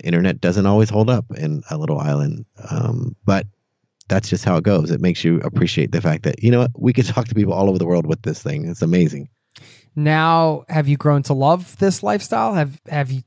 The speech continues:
Speaker 2: totally switched <laughs> over? Where, where are you at with it right now?
Speaker 1: Yeah, I, I think I do. I,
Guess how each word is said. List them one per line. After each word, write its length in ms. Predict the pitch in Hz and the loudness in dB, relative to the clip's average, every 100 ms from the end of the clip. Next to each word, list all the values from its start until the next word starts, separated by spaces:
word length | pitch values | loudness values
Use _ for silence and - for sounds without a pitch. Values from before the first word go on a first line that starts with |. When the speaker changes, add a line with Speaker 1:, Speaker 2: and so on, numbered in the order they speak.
| - | 0
Speaker 2:
totally 360 | 170 156 156 | 2 4 0
switched 340 | - 160 - - | 0 -2 0 4
<laughs> 0 | |
over? 320 | 131 170 185 | 4 4 4
Where, 180 | 175 180 | 4 4
where 160 | 170 | 4
are 100 | 170 | 4
you 140 | 160 151 | 4 4
at 140 | 143 | 4
with 100 | 143 | 2
it 80 | 135 | 2
right 200 | 135 123 | 2 2
now? 280 | 135 123 117 - _ _ _ _ _ _ | 2 2 -2 -8 _ _ _ _ _ _
Speaker 1:
Yeah, 460 | - 98 104 90 80 - - | 0 2 4 2 -2 -10 -12
I, 180 | 85 - - | -10 -10 -6
I 80 | 90 | -4
think 200 | 90 87 | 0 0
I 60 | 80 | 2
do. 400 | 80 71 - - - | 4 2 0 -6 -4
I, 120 | 92 | -4